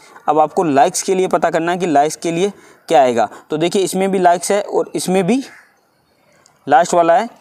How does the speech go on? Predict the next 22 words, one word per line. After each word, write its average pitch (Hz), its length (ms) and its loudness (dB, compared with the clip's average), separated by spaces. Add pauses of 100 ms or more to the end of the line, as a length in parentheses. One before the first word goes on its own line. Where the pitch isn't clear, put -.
(220)
इसमें 185 300 -4
भी 196 60 0
likes 170 300 2
है। 190 80 0
likes 151 280 0
के 180 120 -4
लिए 180 120 0
क्या 180 160 0
बच 165 140 -2
गया? 185 160 0
ज़ीरो। 127 440 -4 (420)
तो 143 60 -2
यानी 156 200 -2 (180)
तीन, 190 360 -4 (680)
पाँच 160 440 -2 (340)
और 156 120 -2
ज़ीरो 143 320 -2
जिसमें 147 360 -2
है 170 80 0
वो 180 160 -2
right 127 320 0
है, 107 80 -2